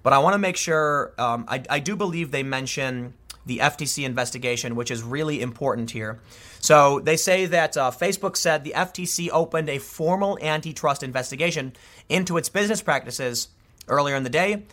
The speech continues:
and, and they were also fined a record five billion dollars for deceiving users about their personal data. So, uh, this is some important context. Um, we'll, we'll come back to this in a second, but let's get back to the, uh, they say, "Put together,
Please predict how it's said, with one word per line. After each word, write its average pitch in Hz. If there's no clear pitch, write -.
and, -
and 139
they 143
were 147
also 180
fined 147
a 143
record 151
five 160
billion 214
dollars 143
for 165
deceiving 214
users 151
about 131
their 135
personal 135
data. 123
So, 131
uh, 117
this 143
is -
some 165
important 139
context. 143
Um, 117
we'll, 143
we'll -
come 156
back 139
to 139
this 123
in 131
a 117
second, 120
but 117
let's 135
get 139
back 123
to 120
the, 113
uh, 101
they 202
say, -
"Put 254
together, 214